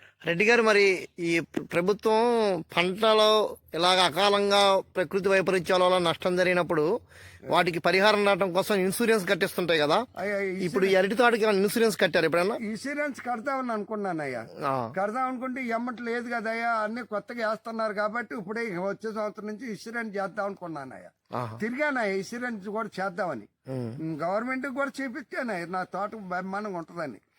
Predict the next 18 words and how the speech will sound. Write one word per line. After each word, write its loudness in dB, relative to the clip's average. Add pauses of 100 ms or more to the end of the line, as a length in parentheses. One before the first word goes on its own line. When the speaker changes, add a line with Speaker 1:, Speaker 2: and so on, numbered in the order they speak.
(320)
Speaker 1:
మరి 2
వ్యవసాయ 4
శాఖ 4
అధికారులు 6
కానీ, 4
ఉద్యానవన 4
శాఖ 2
అధికారులు 4
కానీ 4
వచ్చారు 4
ఇప్పుడు 2
వరకు 0
చూడటానికి? 2
మీ 2
Speaker 2:
రాలేదయ్యా, -2
రావమని -4
మేము -8
కోరుతున్నానయ్యా. -6